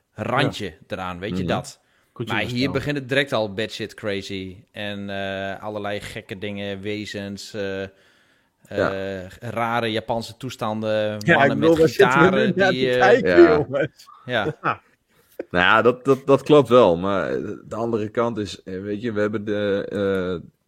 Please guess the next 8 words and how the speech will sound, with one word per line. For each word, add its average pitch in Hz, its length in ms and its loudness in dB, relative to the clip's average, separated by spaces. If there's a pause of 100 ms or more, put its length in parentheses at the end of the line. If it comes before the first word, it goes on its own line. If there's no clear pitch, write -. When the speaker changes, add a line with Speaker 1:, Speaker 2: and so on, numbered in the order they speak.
(140)
Speaker 3:
in 113 120 -8
die 104 200 -4
eerste 131 280 0
game 90 320 -2
hebben 90 200 -8
we 90 120 -8
heel 143 560 0
lang, 82 420 -6